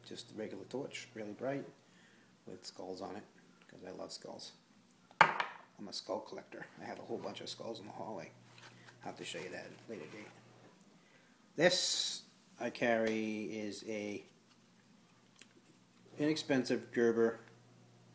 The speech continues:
knife sharpener. And let me tell you, these things are really, really awesome. Um, they really, really do a good job for cheap money. I think these are, like, three dollars.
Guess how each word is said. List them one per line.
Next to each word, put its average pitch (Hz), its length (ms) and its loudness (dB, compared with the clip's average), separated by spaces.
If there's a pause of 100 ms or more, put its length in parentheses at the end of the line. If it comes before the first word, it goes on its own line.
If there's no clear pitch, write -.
(960)
knife 107 220 0
sharpener. 98 560 -4 (180)
And 107 140 -6
let 120 100 -2
me 139 80 -4
tell 127 180 0
you, 113 120 2
these 104 220 -4
things 101 220 -6
are - 100 -4
really, 101 260 -6
really 95 260 -8
awesome. 127 400 -6 (1600)
Um, 101 320 -6 (140)
they 107 180 -6
really, 117 380 -2
really 107 260 0
do 101 200 -4
a 95 60 -2
good 98 280 -4
job 98 400 0 (240)
for - 140 -10 (160)
cheap - 260 -2
money. 101 240 -4
I 90 60 -6
think - 260 -10
these 110 100 -12
are, 95 60 -8
like, 92 220 -8
three 101 180 -6
dollars. - 480 -4